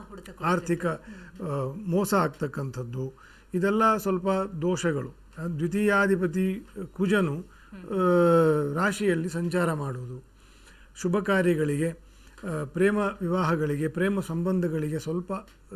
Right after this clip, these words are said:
Speaker 2: ದೋಷಗಳು ಬರ್ತಕ್ಕಂಥದ್ದು, ಪ್ರೀತಿ ಪಾತ್ರರನ್ನು ನೋಯಿಸ್ತಕ್ಕಂತಹ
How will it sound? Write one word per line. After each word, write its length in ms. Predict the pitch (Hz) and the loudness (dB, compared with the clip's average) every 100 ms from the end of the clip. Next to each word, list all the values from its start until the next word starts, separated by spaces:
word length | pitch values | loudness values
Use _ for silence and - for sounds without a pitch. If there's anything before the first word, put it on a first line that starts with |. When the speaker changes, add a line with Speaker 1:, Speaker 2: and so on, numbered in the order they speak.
| 151 135 131 147 - - 156 | -10 -8 -10 -12 -16 -10 -2
Speaker 2:
ದೋಷಗಳು 440 | 175 170 156 143 | -2 0 -2 -2
ಬರ್ತಕ್ಕಂಥದ್ದು, 880 | 131 127 143 120 131 123 123 120 131 - _ - - - - - - - - | -4 -8 -10 -10 -10 -10 -10 -10 -12 -14 _ -20 -20 -20 -20 -20 -20 -20 -10
ಪ್ರೀತಿ 320 | - 233 240 233 | 4 4 6 4
ಪಾತ್ರರನ್ನು 840 | 196 180 202 233 233 226 214 226 | 4 4 4 6 6 6 4 4
ನೋಯಿಸ್ತಕ್ಕಂತಹ 1200 | 208 220 254 - 220 - 202 175 170 175 175 | 4 6 4 4 0 2 0 2 2 4 2